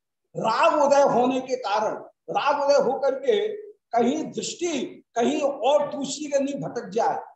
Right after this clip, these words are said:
ऐसी स्थिति में वे नेत्रों को बंद कर लेते हैं और बाहर न देख करके जिस रूप माधुरी का सामने दर्शन कर रहे हैं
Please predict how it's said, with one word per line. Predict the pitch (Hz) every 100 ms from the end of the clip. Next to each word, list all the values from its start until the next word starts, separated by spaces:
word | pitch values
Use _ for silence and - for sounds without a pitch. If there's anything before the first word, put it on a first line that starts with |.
| _ _
ऐसी | - 294 - 277
स्थिति | - 233 - 254
में | 240 180 185 185 - -
वे | 254
नेत्रों | 214 247 254 - 202
को | - 170
बंद | - 233 -
कर | 202 180
लेते | 175 - 170 156 214
हैं | 185 - _ _ _ _
और | 226 262 269 - - _ _
बाहर | - 190 - 311 320
न | 285
देख | 269 254
करके | - 247 240 220 185
जिस | 220 254 240 240
रूप | 262 -
माधुरी | 247 247 247
का | 285
सामने | 254 - 202 262 277
दर्शन | 269 254 247
कर | - 247
रहे | 262 247
हैं | 220 175